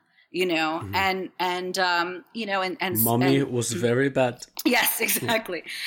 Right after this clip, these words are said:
Speaker 1: And, and, uh, you know, and he, and he points out that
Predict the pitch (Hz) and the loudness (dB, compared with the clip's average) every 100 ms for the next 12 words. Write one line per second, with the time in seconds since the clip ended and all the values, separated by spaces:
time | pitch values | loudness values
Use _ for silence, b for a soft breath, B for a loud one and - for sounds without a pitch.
0 | B - 202 202 202 - 196 190 196 202 | B 0 2 2 0 0 0 0 0 0
1 | 196 190 196 214 220 202 202 190 202 226 | 2 2 0 -2 -2 0 0 0 -6 -8
2 | 226 - 196 202 220 220 - 208 247 302 | -8 -4 -4 -2 -6 -10 -10 -4 -2 0
3 | 180 160 165 311 - - 170 170 160 156 | 0 0 0 -4 -10 -14 -6 -2 0 0